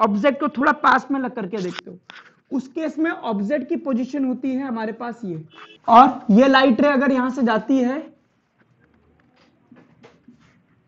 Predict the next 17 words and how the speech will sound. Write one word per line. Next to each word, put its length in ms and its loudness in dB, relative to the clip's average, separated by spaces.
पैरेलल, 380 -2
तो 60 -10
कहां 220 -4
से 80 -2
जाएगी? 260 0
फोकस 340 -4
से, 100 2
और 240 -8
एक 220 0
जाएगी 300 2
ऐसे, 480 -10
और 180 -2
इसको 260 -2
पीछे 300 2
की 100 2
तरफ 180 2
मिलाओगे 500 6